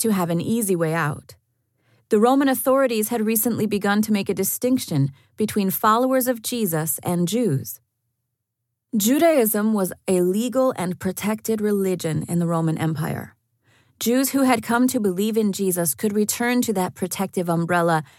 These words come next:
if they identified themselves as Jews only, walking away from their faith in Jesus. In response to this situation, the author of Hebrews argues that there's no going back.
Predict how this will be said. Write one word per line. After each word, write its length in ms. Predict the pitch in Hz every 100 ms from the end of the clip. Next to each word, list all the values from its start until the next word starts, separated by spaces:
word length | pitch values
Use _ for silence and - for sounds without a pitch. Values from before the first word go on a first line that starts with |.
| _ -
if 160 | 247
they 220 | 240 247
identified 640 | 240 226 226 247 247 233 208
themselves 500 | 196 190 185 175 180
as 220 | 170 170
Jews 440 | 165 196 196 185
only, 640 | 180 196 202 160 143 139 - _ _ _
walking 400 | 190 196 214 240
away 320 | 226 190 196 185
from 240 | 190 175
their 160 | 170 165
faith 400 | - 156 147 -
in 160 | 160
Jesus. 640 | 151 165 143 139 - - - _ _ _ _ _ _ _
In 120 | 202
response 500 | 185 180 - 202 226
to 100 | -
this 160 | 190 190
situation, 760 | - 196 196 180 180 208 214 220 _ _ _ _ -
the 140 | 214
author 340 | 214 254 269
of 120 | 254 220
Hebrews 500 | 226 208 185 165 -
argues 460 | 202 202 202 175 170
that 160 | 185
there's 240 | 208 202 196
no 300 | 190 185 214
going 300 | 214 208 190
back. 420 | 170 - -